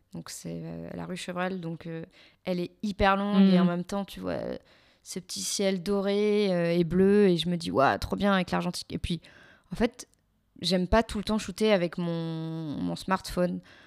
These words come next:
Speaker 1: parce que, euh, y a le côté, on est tout le temps sur nos téléphones,
Speaker 2: Mhm.
Speaker 1: machin. Et il y a des fois où juste je, je passe comme ça, je regarde, ça m'arrive de faire ma petite photo. Je me dis, « Bah, la photo, elle est moche, euh, elle est plein de grains, mais, euh, c'est pas grave, tu vois, genre,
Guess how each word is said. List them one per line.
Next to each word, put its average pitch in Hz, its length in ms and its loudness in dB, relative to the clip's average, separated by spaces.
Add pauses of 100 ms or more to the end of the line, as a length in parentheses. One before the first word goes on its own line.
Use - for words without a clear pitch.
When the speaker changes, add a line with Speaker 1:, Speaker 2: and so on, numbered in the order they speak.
(180)
Speaker 1:
parce 180 240 0
que, 208 100 0
euh, 175 720 4
y 165 120 -2
a 170 60 2
le 165 80 -6
côté, 185 420 -4
on 175 60 -4
est 170 100 -4
tout - 140 -16
le - 40 -16
temps 170 80 -6
sur - 140 -8
nos 175 60 -2
téléphones, 175 480 0
Speaker 2:
Mhm. 175 60 4
Speaker 1:
machin. 185 340 0
Et 170 300 -2
il - 520 -16
y - 40 -4
a - 20 -4
des 180 80 -2
fois 220 100 0
où 220 40 2
juste 208 200 -2
je, 190 200 2
je 175 120 0
passe 233 240 4
comme 190 140 -4
ça, 214 160 2
je 185 100 -2
regarde, 180 300 2 (580)
ça - 140 -6
m'arrive 165 260 -4
de 160 80 -10
faire 170 160 -6
ma 170 100 -4
petite - 200 -12
photo. - 240 -6 (380)
Je - 120 -6
me 190 60 0
dis, « 190 100 -2
Bah, 180 80 4
la 175 100 2
photo, 202 340 -6
elle 175 120 -2
est 170 60 -2
moche, 180 500 -2
euh, 170 360 -2
elle 175 160 -2
est 175 200 0
plein 185 220 -4
de 190 60 -4
grains, 185 340 0
mais, 180 200 0
euh, 170 60 -4
c'est 175 120 -4
pas 185 140 -2
grave, 190 220 0
tu - 120 -10
vois, 185 60 -4
genre, 170 280 -8